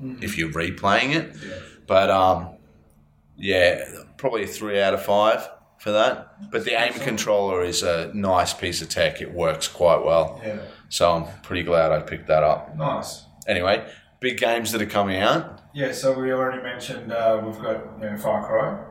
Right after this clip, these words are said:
Speaker 1: five.
Speaker 2: Yeah.
Speaker 1: Um, there's two games coming out next month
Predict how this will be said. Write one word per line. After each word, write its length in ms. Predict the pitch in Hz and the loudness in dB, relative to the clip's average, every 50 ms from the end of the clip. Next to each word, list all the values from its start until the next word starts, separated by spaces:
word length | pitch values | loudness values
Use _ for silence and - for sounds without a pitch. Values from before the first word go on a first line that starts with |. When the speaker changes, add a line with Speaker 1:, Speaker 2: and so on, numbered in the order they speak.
| - - - - - | -18 -20 -18 -8 -4
Speaker 1:
five. 360 | 110 104 104 110 - - - - - - - - - | -2 0 0 0 -2 -4 -6 -10 -16 -20 -20 -12 -4
Speaker 2:
Yeah. 240 | 92 95 104 - - - - - - 113 | 0 2 2 2 2 -2 -12 -14 -12 -8
Speaker 1:
Um, 600 | 113 113 113 113 110 110 107 110 107 104 107 - - - - - - - - - - - - - - - - | -2 0 2 2 2 2 0 -2 -4 -6 -8 -10 -14 -16 -20 -20 -20 -20 -20 -20 -20 -20 -20 -20 -20 -16 -12
there's 180 | 127 - - - | -10 -10 -8 -6
two 240 | - 165 165 160 147 | -2 0 0 2 2
games 280 | 147 139 139 - - | 2 2 2 2 0
coming 280 | - 139 131 127 123 120 | 0 0 0 0 0 -4
out 180 | 117 110 104 | -6 -6 -6
next 220 | 110 113 - - - | -8 -10 -10 -8 -4
month 300 | 120 113 113 107 - | -2 -2 -2 -2 -2